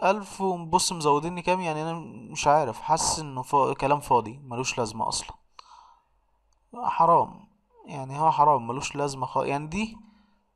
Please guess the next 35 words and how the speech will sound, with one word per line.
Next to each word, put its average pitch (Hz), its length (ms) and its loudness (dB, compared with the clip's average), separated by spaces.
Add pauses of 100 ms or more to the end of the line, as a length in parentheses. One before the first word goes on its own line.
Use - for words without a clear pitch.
(260)
يعني 120 140 -4
شوف 170 260 0
ديت 143 180 2
بالروبوكس، 143 640 0 (220)
خ-، 131 760 2 (580)
خمسمية 143 340 0
وخمسين 147 280 0
روبوكس 156 380 6
بتزودني، 165 880 -2
آه، - 340 -6
في - 200 -12
تلاتة، 135 340 2
ضرب 135 240 2
تلاتة. 123 400 2 (500)
يعني 123 140 -4
دي 160 100 0
تلاقيها 165 280 4
ضرب 160 200 4
اتنين 160 240 0
ونص 156 340 8
أو 123 120 4
اتنين، 113 540 -8 (300)
يعني 117 260 -6
هي 127 340 -10 (580)
ملهاش - 640 4
لازمة. 113 320 4
آه، 127 340 -2
اللي 147 220 -2
ليه 175 160 -6
لازمة 175 360 4
هنا 190 200 2
هو 175 240 10
البتات 151 600 4
وبس 135 340 2
كده. 107 300 -10